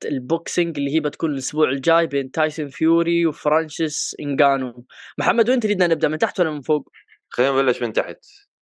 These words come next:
Speaker 1: طيب، طبعًا يا جماعة الخير، نحن ما بنتكلم عن جميع الكارد لأنه في فايترز ما، م-، مش ق-، يعني مش محصلين لهم مقاطع، مش، آه، ريكوردهم ضعيف، فبنتكلم عن الفايتات اللي هي تهم الجمهور،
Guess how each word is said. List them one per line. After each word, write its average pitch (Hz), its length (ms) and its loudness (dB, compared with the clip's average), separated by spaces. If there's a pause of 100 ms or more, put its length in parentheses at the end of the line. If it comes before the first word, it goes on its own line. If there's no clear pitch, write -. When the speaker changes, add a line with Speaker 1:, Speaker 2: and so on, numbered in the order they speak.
(560)
Speaker 1:
طيب، 170 260 4
طبعًا 165 260 2
يا 170 100 0
جماعة 175 180 2
الخير، 165 340 -2
نحن 170 160 -4
ما 185 140 2
بنتكلم 165 560 -2
عن 143 140 -2
جميع 147 280 0
الكارد 147 460 0
لأنه 160 280 -4
في 156 160 -2
فايترز 156 520 0
ما، 156 360 2
م-، 143 640 -10
مش 156 160 -4
ق-، 143 80 -2
يعني 147 440 -2 (240)
مش 175 140 -2
محصلين 165 380 -2
لهم 147 220 0
مقاطع، 143 480 2
مش، 151 360 -6
آه، 143 440 0
ريكوردهم 151 580 0
ضعيف، 143 380 0
فبنتكلم 165 480 0
عن 156 80 2
الفايتات 170 400 -2
اللي 165 120 -4
هي 180 80 2
تهم 170 260 -4
الجمهور، 147 520 -2